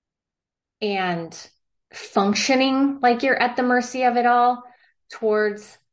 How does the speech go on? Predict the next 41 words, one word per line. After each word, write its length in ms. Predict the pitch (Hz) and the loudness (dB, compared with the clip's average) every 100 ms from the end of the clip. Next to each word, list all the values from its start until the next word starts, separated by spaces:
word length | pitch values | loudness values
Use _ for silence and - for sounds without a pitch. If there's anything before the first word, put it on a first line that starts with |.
| _ - | _ -14
a 60 | 202 | -6
position 540 | 220 208 208 214 202 | -4 0 0 0 0
of, 340 | 185 185 180 - | 2 0 -4 -8
"Well, 420 | 214 247 285 - | 0 2 2 0
I 60 | 240 | -4
really 400 | 233 294 311 285 | -2 -2 -2 -4
do 300 | 180 214 233 | -4 -4 -4
have 360 | 208 190 202 202 | -4 -6 -6 -6
some 260 | 180 175 | -8 -8
influence 540 | 185 175 175 147 - - | -8 -6 -4 -4 -8 -8
here. 420 | 127 - - _ _ _ _ - | -6 -6 -10 _ _ _ _ -2
I 100 | 233 | 0
do. 460 | 233 320 381 - - - | 4 6 6 2 -6 0
I 140 | 247 | 0
have 360 | 277 269 320 - | 2 2 2 0
power 340 | - 269 294 | 0 2 2
here. 300 | 285 214 185 | 0 -2 0
I 100 | - | 0
have 300 | 202 240 254 - | 0 0 0 0
influence, 640 | 226 226 202 180 180 175 | -2 0 -4 -4 -6 -8
and 140 | 196 190 | -8 -4
I'm 220 | 196 196 | -2 0
going 240 | 220 233 | 2 4
to 100 | 233 | 4
wield 420 | 185 175 208 214 202 | 4 4 6 6 4
it 300 | 160 - - _ _ _ _ _ _ - | -2 -6 -20 _ _ _ _ _ _ -12
such 360 | - 220 220 | 0 0 2
that 360 | 214 196 180 - | 2 4 2 0
I 140 | 190 | 0
will 160 | 196 208 | 2 2
do 560 | 208 214 214 214 - - | 4 4 6 4 0 -12
what 200 | 190 214 | -6 -2
I 100 | 233 | 0
can 680 | 233 - 247 330 214 226 226 | -2 -6 -4 -2 -2 -2 -6
to 180 | - 226 | -12 -14
take 280 | - 269 220 | -10 -6 -2
really 260 | 247 262 | -2 0
great 400 | 247 226 220 - | 4 4 4 -2
care 220 | - 202 185 | -4 -2 -2
of 140 | - | -4
patients 640 | - 170 - - 226 - | -6 -6 -6 -8 -10 -14